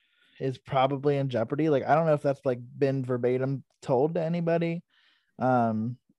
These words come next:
if it hasn't been, like, certainly the just se-, general sentiment is there.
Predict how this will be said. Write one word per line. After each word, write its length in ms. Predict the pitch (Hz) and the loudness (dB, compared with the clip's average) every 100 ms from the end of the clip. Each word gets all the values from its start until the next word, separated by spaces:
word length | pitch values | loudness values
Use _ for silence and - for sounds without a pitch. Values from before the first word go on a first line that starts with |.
| _ _ _ _ - | _ _ _ _ -6
if 160 | 143 | -2
it 80 | 123 | -2
hasn't 420 | 123 120 127 113 | -2 -2 -4 -4
been, 300 | 147 151 151 | -2 -2 -4
like, 280 | 131 107 - _ | -6 -8 -12 _
certainly 540 | - 127 117 123 123 | -4 -2 -2 -4 -6
the 160 | 117 113 | -4 -6
just 260 | 123 - | -6 -8
se-, 140 | - - 117 | -8 -8 -6
general 300 | 123 123 120 | -2 -2 -2
sentiment 500 | - 107 139 135 139 | -2 -4 -4 -4 -6
is 140 | 135 | -4
there. 400 | 139 139 135 135 | 0 0 0 -4